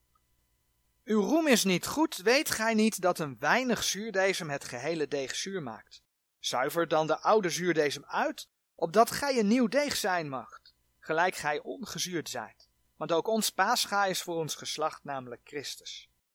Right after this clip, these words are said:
Zo dan, laat ons feest houden, niet in de oude zuurdesem, noch in de zuurdesem der kwaadheid en der boosheid, maar in de ongezuurde broden der oprechtheid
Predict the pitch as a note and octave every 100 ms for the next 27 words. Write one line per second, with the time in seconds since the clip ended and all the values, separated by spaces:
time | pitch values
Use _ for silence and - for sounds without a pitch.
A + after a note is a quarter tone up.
0 | _ _ - F3 F#3 F3 F3 E3 D3 -
1 | G#3 A#3+ - F#3+ G#3 G#3 G3 G3+ A#3 F#3
2 | D3 C3 - F#3+ A#3+ F#3 D3+ F3+ E3+ D#3+
3 | D#3 D#3+ D#3+ F3+ F#3+ D#3+ C#3 D#3 D#3 C3+
4 | A#2+ B2 B2 - F#3+ G#3 E3 D#3+ D3+ C#3+
5 | B2+ A2+ C#3+ D#3 - C#3+ C3 - _ _
6 | _ _ D#3+ F3 D#3 C3+ A3 C4+ C#4+ G#3
7 | E3 F3+ C3+ A2+ C3 F3+ E3+ D3+ D3+ A#2
8 | B2+ D3 E3 C3+ C3+ B2